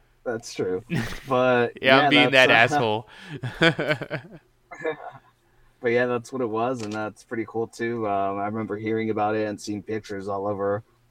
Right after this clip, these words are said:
Speaker 1: that, um, Facebook that weekend that it happened.
Speaker 2: Very cool. Very, very cool. Did you make it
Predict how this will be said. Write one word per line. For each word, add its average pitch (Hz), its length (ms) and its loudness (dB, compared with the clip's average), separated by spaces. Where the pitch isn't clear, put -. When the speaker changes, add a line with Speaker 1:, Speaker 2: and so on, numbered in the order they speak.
Speaker 1:
that, 107 260 0
um, 98 680 4
Facebook 113 460 -2
that 101 160 -2
weekend 110 500 -6
that 110 100 -2
it 98 80 -2
happened. 107 480 -2
Speaker 2:
Very 123 320 4
cool. 104 440 -2
Very, 113 400 2
very 107 540 0
cool. 95 360 -14
Did 120 220 -2
you 226 440 0
make 143 400 2
it 123 320 4